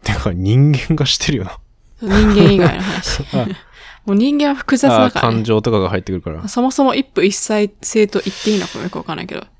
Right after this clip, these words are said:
Speaker 1: そもそも自分の相手どれだっけみたいになったら起きそうだけど。
Speaker 2: <laughs> まあ、さすがにわかんない、それは。
Speaker 1: だから鳥とかは九十パーセントぐらい一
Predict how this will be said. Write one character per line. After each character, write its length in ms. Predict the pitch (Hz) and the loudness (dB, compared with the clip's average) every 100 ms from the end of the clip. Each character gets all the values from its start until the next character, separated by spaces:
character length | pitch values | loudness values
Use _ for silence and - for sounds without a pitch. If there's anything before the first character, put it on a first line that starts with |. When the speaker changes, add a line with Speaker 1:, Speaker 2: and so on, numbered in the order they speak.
| _ _ _ _ _ _ - | _ _ _ _ _ _ -8
Speaker 1:
そ 220 | - 175 | -2 2
も 120 | 208 | 2
そ 160 | - 208 | 2 2
も 180 | 196 | 2
自 180 | 165 127 | 0 -4
分 240 | 160 220 208 | -2 -2 0
の 140 | 208 | 0
相 140 | 202 | 0
手 200 | 196 185 - _ - | -2 -4 -6 _ -2
ど 120 | 143 | 0
れ 80 | 135 | 0
だ 180 | 127 - | -2 -4
っ 40 | |
け 200 | - - | -2 -2
み 100 | 127 | -2
た 80 | 123 | -6
い 40 | |
に 60 | 117 | -4
な 80 | 139 | -4
っ 40 | |
た 160 | - 123 | -4 -4
ら 120 | 110 | -4
起 80 | 113 | -8
き 60 | - | -4
そ 140 | 127 | -2
う 40 | |
だ 60 | 104 | 0
け 60 | 95 | -2
ど。 220 | 87 104 _ _ | -8 -12 _ _
Speaker 2:
<laughs> 680 | 196 185 - 196 _ - - _ _ _ - | -10 -8 -6 -8 _ -20 -20 _ _ _ -10
ま 120 | 214 | -6
あ、 40 | 190 | -4
さ 140 | 214 | -4
す 100 | 226 | -2
が 100 | 254 | 0
に 80 | 254 | 2
わ 120 | 202 | 2
か 120 | 202 | 0
ん 60 | 208 | -2
な 120 | - | -4
い、 40 | 196 | -10
そ 100 | 170 | -10
れ 60 | 175 | -10
は。 40 | |
Speaker 1:
だ 40 | - | -6
か 60 | |
ら 60 | 107 | -4
鳥 320 | - 151 220 | -2 -2 -2
と 100 | 240 | -4
か 140 | 247 135 | -2 0
は 100 | 101 | -2
九 300 | - 165 139 | -4 -2 -2
十 120 | 113 | -4
パ 340 | - - 147 | -8 -2 0
ー 20 | 131 | 0
セ 140 | 131 | -2
ン 60 | 131 | -2
ト 80 | 135 | -2
ぐ 80 | |
ら 60 | 117 | 0
い 120 | |
一 80 | 98 | -2